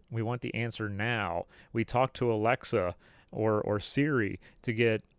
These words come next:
whatever answer we want from, from them, uh, instead of even Googling things now. We just have to do it through voice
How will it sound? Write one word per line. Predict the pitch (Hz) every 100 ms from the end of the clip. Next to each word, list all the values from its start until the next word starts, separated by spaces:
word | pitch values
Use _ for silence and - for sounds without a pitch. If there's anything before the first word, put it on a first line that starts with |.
| _ _ -
whatever | 117 131 131 120
answer | 117 123 127 113 107
we | 107
want | 101 113 131 - _ -
from, | - 110 104 104
from | - 110 101
them, | 110 170 131 - - _ _ _ -
uh, | 110 104
instead | 113 - 123
of | 113 101 - _ _ -
even | 135 147 117
Googling | 104 120 190 151 117
things | 92 107 101 101
now. | 98 92
We | 95
just | 110 120
have | 120 117 -
to | 110
do | 98 117
it | 117
through | 117 113
voice | 98 110 151 113 -